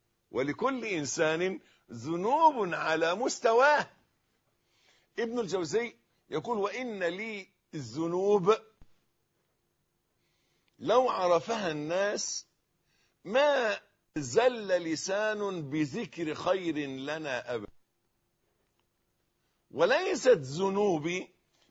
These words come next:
من جنس ما يفعل الفساق، وإنما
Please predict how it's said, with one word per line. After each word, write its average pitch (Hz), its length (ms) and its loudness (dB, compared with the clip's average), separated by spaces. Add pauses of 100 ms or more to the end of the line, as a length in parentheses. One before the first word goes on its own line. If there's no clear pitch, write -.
(100)
من 202 320 -4
جنس 269 440 -4
ما 233 300 4
يفعل 294 540 4
الفساق، 320 1120 2 (1900)
وإنما 247 760 4